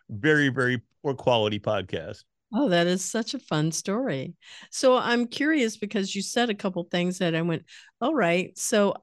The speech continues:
Speaker 2: didn't know about scrambling the H B O. I wasn't as devious, I think, as that. <laughs> To be honest, I didn't, I
Speaker 1: That's
Speaker 2: didn't
Speaker 1: pretty
Speaker 2: think about
Speaker 1: devious.
Speaker 2: it. Yeah.
Speaker 1: <laughs>
Speaker 2: But,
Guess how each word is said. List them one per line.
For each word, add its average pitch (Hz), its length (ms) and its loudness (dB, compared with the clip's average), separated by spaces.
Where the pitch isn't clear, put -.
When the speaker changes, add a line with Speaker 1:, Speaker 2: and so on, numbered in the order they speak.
Speaker 2:
didn't 233 240 0
know 220 220 2
about 196 260 0
scrambling 190 640 0
the 180 140 0
H 175 260 -4
B 175 140 2
O. 170 100 2
I 147 160 -2
wasn't 170 380 -2
as 151 240 -4
devious, 147 640 -2
I 127 100 -2
think, 143 260 -8
as 143 180 -8
that. - 320 0
<laughs> - 800 -6
To - 80 2
be 202 180 2
honest, 302 460 0
I 277 60 2
didn't, 214 400 0
I - 40 -4
Speaker 1:
That's 185 140 2
Speaker 2:
didn't 190 120 4
Speaker 1:
pretty 208 200 4
Speaker 2:
think 147 140 6
about 160 220 4
Speaker 1:
devious. - 120 -12
Speaker 2:
it. 247 60 2
Yeah. 180 200 4
Speaker 1:
<laughs> - 60 -2
Speaker 2:
But, 202 340 2